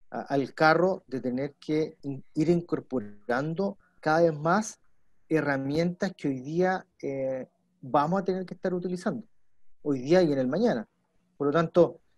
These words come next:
eh, así como transversalmente, mira lo que te voy a decir, así como transversalmente debiesen todas las carreras, todas, hablar de calidad,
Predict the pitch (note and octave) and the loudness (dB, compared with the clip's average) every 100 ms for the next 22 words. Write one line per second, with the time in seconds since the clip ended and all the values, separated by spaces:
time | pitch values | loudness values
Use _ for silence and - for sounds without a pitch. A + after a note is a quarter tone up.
0 | _ C3+ C#3 C#3 C3+ - E3+ E3 D#3 D3 | _ -4 -4 -4 -8 2 2 4 2 0
1 | D3 D#3+ D#3 C#3 C3+ C#3+ - F3 F3+ F3+ | 0 0 0 0 0 0 2 2 2 2
2 | G3 F3 C3+ D3 D3+ F3+ F3 _ _ C#3 | 0 0 -2 -4 -4 -6 -12 _ _ -8
3 | C#3+ D3+ D#3 D#3 D#3 B2+ - _ _ - | -6 -2 0 -2 -2 -6 -6 _ _ -10
4 | D#3 D3+ C3+ C3+ C3 B2+ B2 D#3+ D#3 D#3+ | -6 -4 -2 -2 -2 -4 -2 -2 0 -2
5 | E3 - C#3+ C3 C#3 E3 E3 A#2+ - B3+ | -4 -4 -4 -2 2 2 0 -2 2 4
6 | B3+ A3+ - F#3 D#3 B2 B2 - C3+ G2+ | 6 2 2 2 2 0 -4 -2 -2 -2
7 | - _ _ - - - C#3 D3 D#3 D#3 | -8 _ _ -20 -20 -6 2 4 6 4
8 | D#3 B2+ B2 A#2+ C3 | 4 0 0 0 -2